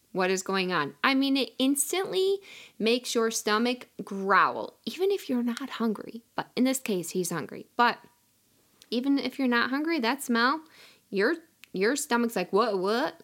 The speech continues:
what, what? What can I eat? What, what's going on? What am I missing out on?"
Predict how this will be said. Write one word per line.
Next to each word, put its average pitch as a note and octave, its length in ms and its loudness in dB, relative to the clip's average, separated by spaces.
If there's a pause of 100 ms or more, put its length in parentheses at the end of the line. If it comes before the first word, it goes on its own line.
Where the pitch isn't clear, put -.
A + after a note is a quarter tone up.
what, G#3 420 0
what? G#3+ 380 0 (100)
What A#3+ 180 0
can C#4 140 -2
I C#4 80 2
eat? E4 200 0
What, - 280 0
what's C4 180 0
going C#4+ 300 2
on? D4+ 200 4
What A3+ 120 2
am A#3+ 100 2
I B3 100 2
missing C#4 360 0
out C#4 160 2
on?" E4 220 4